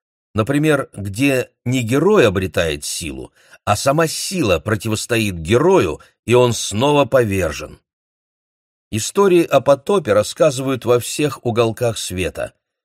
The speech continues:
Они составляют неотъемлемую часть архетипичного мифа о Земле, и в силу этих причин будут рассматриваться в части второй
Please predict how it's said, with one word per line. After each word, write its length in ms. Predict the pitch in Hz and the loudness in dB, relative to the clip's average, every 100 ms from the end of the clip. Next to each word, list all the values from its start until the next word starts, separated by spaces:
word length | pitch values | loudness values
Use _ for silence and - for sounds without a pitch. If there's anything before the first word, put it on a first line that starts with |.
| _ | _
Они 180 | 123 147 | -2 -2
составляют 800 | 131 120 - 127 131 131 120 - | -4 -2 0 2 2 0 -2 -8
неотъемлемую 880 | 127 127 - 131 151 127 120 110 107 | -4 -4 -4 -2 -2 -2 -2 -2 -2
часть 540 | - 117 110 - - | -2 -2 -2 -10 -4
архетипичного 960 | 120 107 117 107 113 117 113 - 107 107 | -4 -2 -8 -8 -8 -8 -8 -6 -2 0
мифа 440 | 107 113 - 107 | 0 -2 0 0
о 160 | - 107 | 0 -4
Земле, 600 | 90 104 117 165 82 - - - _ _ | -2 -2 0 0 -2 -8 -20 -20 _ _
и 120 | - 110 | -4 -4
в 60 | |
силу 320 | - 160 120 | -4 -4 0
этих 260 | 110 101 98 | 0 -2 -8
причин 500 | - 120 - 202 135 | -6 -6 -4 -2 0
будут 280 | 123 151 117 | 0 0 2
рассматриваться 960 | 127 123 - 147 151 123 127 - 123 107 | 0 0 -2 0 0 0 -2 0 0 0
в 60 | |
части 480 | - - 117 - - | -2 0 0 0 -8
второй 500 | 95 101 107 165 147 | -2 2 4 4 2